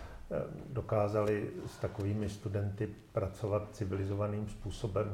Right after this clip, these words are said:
Chvíli to trvá a stojí to samozřejmě nějaké úsilí. Já upřímně řečeno, zas jako v tom současném modelu selektivního testování nevidím moc jako šanci, jak snadno zohlednit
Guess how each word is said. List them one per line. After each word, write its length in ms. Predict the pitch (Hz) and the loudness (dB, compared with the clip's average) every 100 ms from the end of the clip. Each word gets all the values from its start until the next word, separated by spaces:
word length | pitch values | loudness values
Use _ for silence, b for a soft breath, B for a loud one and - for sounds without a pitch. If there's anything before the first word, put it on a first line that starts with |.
| 98 | -2
Chvíli 240 | 107 101 | -2 -2
to 140 | 101 107 | -2 -4
trvá 340 | - 98 101 | -2 2 4
a 140 | 101 101 | 2 0
stojí 340 | - 104 98 | -4 -4 -4
to 180 | 95 107 | -4 -6
samozřejmě 440 | - 101 98 101 | -4 -4 -2 -2
nějaké 360 | 104 101 98 110 | 0 -2 0 -2
úsilí. 520 | 107 - - 90 87 B B B B B B B - - - - | -2 -6 -4 -2 -4 B B B B B B B -12 -10 -8 -2
Já 480 | 120 110 123 127 - - | 4 6 8 6 0 -8
upřímně 340 | - 135 135 | 0 6 6
řečeno, 680 | 127 127 143 139 135 135 135 127 | 6 4 2 6 6 6 2 -2
zas 320 | 120 - - | -2 -4 -4
jako 240 | 147 135 | 0 2
v 140 | 107 - | 0 0
tom 220 | 131 117 | 0 2
současném 680 | - 120 - 135 - 123 120 | 2 2 2 0 2 4 4
modelu 420 | 117 120 117 117 | 4 6 6 4
selektivního 760 | - 117 123 - 120 117 120 120 | 2 2 2 0 0 2 4 2
testování 920 | - - - 107 110 113 113 120 117 B B B B B B - | 0 -4 0 2 4 4 4 2 0 B B B B B B 0
nevidím 380 | 107 107 113 113 | 0 2 2 2
moc 280 | 113 - | 0 -2
jako 220 | 120 - 123 | -2 0 -2
šanci, 480 | - 113 98 - | 0 0 0 2
jak 140 | 113 113 - - | 0 0 -6 -14
snadno 520 | - 123 107 110 107 | -4 0 2 2 2
zohlednit 720 | 107 95 113 98 110 107 | 2 2 4 4 0 -2